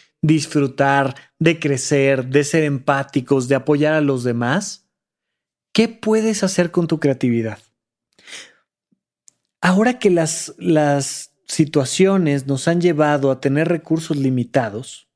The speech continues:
tu creatividad va a empezar a echarse a andar. Y vas a decir, "Mm, ¿qué puedo hacer? Tengo un barquito de cerámica frente a mí, tengo un celular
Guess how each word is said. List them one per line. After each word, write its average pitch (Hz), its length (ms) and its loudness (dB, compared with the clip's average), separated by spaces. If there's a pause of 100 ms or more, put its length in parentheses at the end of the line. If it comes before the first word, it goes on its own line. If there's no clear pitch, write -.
(1300)
tu 170 140 4
creatividad 175 640 2
va 202 80 2
a - 20 2
empezar 190 400 0
a 170 300 2
echarse 165 340 -2
a 156 60 2
andar. 147 220 -4 (1040)
Y 160 100 4
vas 165 240 2
a 175 40 4
decir, 160 460 0
"Mm, 180 200 2 (260)
¿qué 208 100 4
puedo 214 280 2
hacer? 127 420 -4 (720)
Tengo 233 880 2
un 208 240 2
barquito 196 500 2
de 160 100 2
cerámica 185 680 2
frente 139 400 -2
a 127 60 0
mí, 220 480 0 (680)
tengo 175 1000 2
un 156 340 0
celular 151 720 2